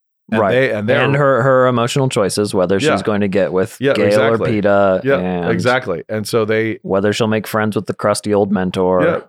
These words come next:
Speaker 2: Yeah.
Speaker 1: You, you take literal tens of millions, I think, at this point, in terms of how many she sold, literal tel-, tens of millions of kids, and you make them absolutely loyal to somebody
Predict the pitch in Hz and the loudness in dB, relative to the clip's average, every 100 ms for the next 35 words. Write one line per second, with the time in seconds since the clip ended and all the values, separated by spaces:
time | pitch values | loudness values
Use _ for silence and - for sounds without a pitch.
0 | _ - 98 127 117 127 143 - 120 104 | _ -4 0 0 -2 -2 -2 0 -2 -2
1 | 107 113 131 151 151 143 131 - 120 117 | -4 0 0 0 0 0 -2 -2 -2 -2
2 | 98 90 82 73 98 104 76 101 82 - | -4 -6 -8 -8 -10 -10 -10 -10 -10 -14
3 | 95 - 90 - 71 85 - 98 82 80 | -14 -12 -14 -12 -12 -12 -14 -14 -14 -12
4 | 76 76 69 64 - 71 62 101 _ _ | -12 -12 -12 -14 -14 -12 -12 -16 _ _
5 | _ _ _ 110 127 143 139 135 - 120 | _ _ _ -2 0 2 2 0 0 -2
6 | 117 110 120 113 104 101 87 - 82 73 | -2 -2 -2 -2 -2 -4 -8 -10 -8 -8
7 | 85 - _ _ _ _ - 107 104 110 | -12 -20 _ _ _ _ -8 -4 -4 -4
8 | 104 117 123 - 101 95 87 90 90 _ | -2 -2 -2 -4 -6 -4 -6 -8 -12 _
9 | _ _ _ _ - 104 117 127 127 117 | _ _ _ _ -8 -4 -4 -4 -4 -4
10 | 104 101 90 92 87 71 92 _ _ _ | -4 -6 -6 -6 -6 -8 -14 _ _ _
11 | _ _ _ _ 107 101 117 101 90 76 | _ _ _ _ -6 -4 -4 -4 -6 -10
12 | 73 | -14